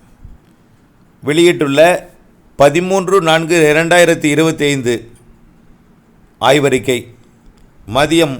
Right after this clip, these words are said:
ஒரு மணிக்கு வெளியிட்டுள்ள ஆய்வறிக்கை பார்ப்போம். தமிழ்நாடு, புதுச்சேரி மற்றும் காரைக்கால் பகுதிகளுக்கான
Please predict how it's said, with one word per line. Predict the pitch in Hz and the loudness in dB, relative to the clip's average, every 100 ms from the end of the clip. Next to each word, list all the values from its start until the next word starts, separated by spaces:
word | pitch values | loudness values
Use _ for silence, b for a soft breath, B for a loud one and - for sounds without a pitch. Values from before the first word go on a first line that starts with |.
| - 135 143 | -14 -6 -2
ஒரு | 170 170 | -2 0
மணிக்கு | 170 180 185 | -2 -2 -2
வெளியிட்டுள்ள | 160 170 160 147 147 | 0 0 0 -2 2
ஆய்வறிக்கை | 147 143 135 127 147 165 - _ _ _ _ _ _ - - 123 | 2 2 0 -2 -2 -2 -6 _ _ _ _ _ _ -20 -4 0
பார்ப்போம். | 127 110 110 104 - _ _ b b b b - | 0 0 -4 -6 -20 _ _ b b b b -4
தமிழ்நாடு, | 131 165 180 196 196 151 | -2 0 0 2 0 -2
புதுச்சேரி | 165 175 180 180 170 | -6 -4 -2 0 0
மற்றும் | 156 143 135 | -2 -4 0
காரைக்கால் | 147 170 170 170 165 | 0 2 0 0 0
பகுதிகளுக்கான | 156 143 143 139 147 | -2 0 -2 -2 -4